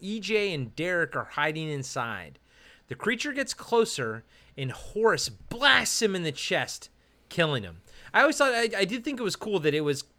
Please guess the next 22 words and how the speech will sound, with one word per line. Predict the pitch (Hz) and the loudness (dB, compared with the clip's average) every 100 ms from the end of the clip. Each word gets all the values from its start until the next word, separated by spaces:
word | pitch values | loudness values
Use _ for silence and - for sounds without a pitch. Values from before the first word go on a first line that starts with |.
| _ | _
kind | - 247 233 | -4 0 0
of | 165 - | -4 -10
easy | 220 233 170 143 | -8 -6 -4 -4
to | 127 | -4
kill | - 165 135 | -2 0 0
the | 120 | -2
creature, | 147 113 - 92 | -2 -4 -6 -8
you | 110 | -4
know? | 117 123 | -2 0
Like, | 123 123 | 0 0
it | 165 | 0
is, | 240 226 - - - | 0 0 -6 -16 -14
he | - 254 | -2 0
is | 156 | 2
just | 196 - | 0 0
an | 151 | 0
organic | 139 131 139 131 117 - 110 98 | 0 2 2 2 -2 -8 -18 -6
being, | 139 143 113 101 | -2 -2 -2 -6
you | 104 | -8
know? | 107 107 | -6 -6
So, | 113 135 123 | -4 -2 -2
yeah, | 135 156 | 2 2